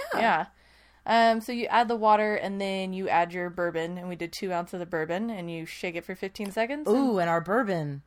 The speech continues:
Speaker 1: Oh, talk about our bourbon, Jackie.
Speaker 2: I can't remember 'cause it's around the corner, but it's a Woodford Reserve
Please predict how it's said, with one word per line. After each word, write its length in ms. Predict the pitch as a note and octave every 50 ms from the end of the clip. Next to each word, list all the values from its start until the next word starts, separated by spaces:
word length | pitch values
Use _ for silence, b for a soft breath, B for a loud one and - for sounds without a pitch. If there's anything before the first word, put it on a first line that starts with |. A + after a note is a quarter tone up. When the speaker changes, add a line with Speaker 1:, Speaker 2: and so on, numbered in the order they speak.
| _ -
Speaker 1:
Oh, 400 | - B3+ D4 D4+ C#4 B3+ G#3+ F#3
talk 240 | E3 - - F#3 F#3
about 140 | A3 C4+ D4+
our 80 | D#4 D4+
bourbon, 360 | A#3+ A3+ G#3 C#4 D#4 C4 G#3
Jackie. 380 | F#3 F#3 F3+ F#3 G3+ A3 A#3+ A#3 -
Speaker 2:
I 80 | - F#3
can't 240 | F#3+ - B3+ C4+ D4+
remember 260 | D#4 C4+ A#3 G#3+ A3 G#3+
'cause 120 | - A#3
it's 140 | G3+ E3+ -
around 200 | F3 F3+ F#3+ G3
the 40 | -
corner, 540 | - - G3+ G3+ G3+ - - D3+ D3+ D3 - _ _ b b b b b b b b b b b b b b _ _ _ _
but 120 | - G3 F#3+
it's 140 | F#3 - -
a 60 | F3+
Woodford 520 | D#3+ E3 F#3 G#3+ G3+ - - D4+ D4+ C#4
Reserve 800 | E4 F4+ E4+ C#4 A3 F#3 F3 E3 D#3+ E3+ F3 F#3+ G#3+ - -